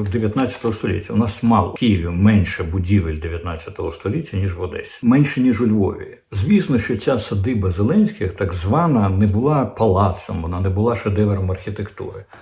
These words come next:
Але у нас так мало взагалі пов'язаного з історією Києва, що нам треба над кожною будкою, збудованою в дев'ятнадцятому столітті чи на початку двадцятого, трястися просто для того, щоб атмосфера міста зберігалася.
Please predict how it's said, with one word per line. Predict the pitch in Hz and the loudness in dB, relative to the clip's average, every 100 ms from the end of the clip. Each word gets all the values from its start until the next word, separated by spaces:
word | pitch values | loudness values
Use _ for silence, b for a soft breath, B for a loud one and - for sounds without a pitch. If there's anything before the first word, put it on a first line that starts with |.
| B B B | B B B
Але | B 139 156 | B 4 4
у | - | 4
нас | 131 143 110 - | 4 4 2 -4
так | 131 104 107 | -4 -2 4
мало | 104 95 78 73 78 | 6 6 2 -2 -2
взагалі | 78 95 95 92 | -2 0 0 0
пов'язаного | 101 98 101 98 92 87 87 | 0 2 2 2 0 -6 -6
з | 80 | -6
історією | 95 - 107 92 85 82 82 | -8 -4 -2 0 -2 -4 -6
Києва, | - 160 196 156 87 - _ B B B B B B B B B B - | -4 -2 0 -2 -4 -10 _ B B B B B B B B B B -10
що | - - 135 131 117 | -6 -2 2 4 6
нам | 127 160 | 4 4
треба | 147 143 143 120 | 2 2 4 4
над | 113 110 | 2 2
кожною | - 139 107 107 110 | 0 0 4 4 6
будкою, | 104 95 113 180 151 - 107 98 | 4 4 4 4 2 -4 -2 -2
збудованою | 90 87 101 107 101 90 85 85 | -2 0 0 2 2 2 -2 -2
в | 82 | -2
дев'ятнадцятому | 92 90 95 92 90 92 87 80 | -2 0 -2 -2 -4 -4 -6 -6
столітті | - 104 147 151 - | -4 0 2 0 -4
чи | - 92 | -4 -4
на | 85 | -2
початку | - - 95 - | -4 -2 -2 -2
двадцятого, | 107 104 104 135 139 104 | -2 -2 0 -4 -2 -2
трястися | 101 120 101 - 123 101 - | -2 -2 -4 0 2 2 -2
просто | 87 104 104 107 | -6 -2 -2 -2
для | 92 101 | -2 -2
того, | 139 139 107 | 0 0 0
щоб | - 98 | -2 0
атмосфера | 101 - 104 - 123 120 | 0 0 -2 0 -2 4
міста | 104 117 110 - 95 | 6 6 4 0 -4
зберігалася. | 76 80 92 85 87 73 71 - - | -4 -2 -2 0 -2 -4 -6 -12 -14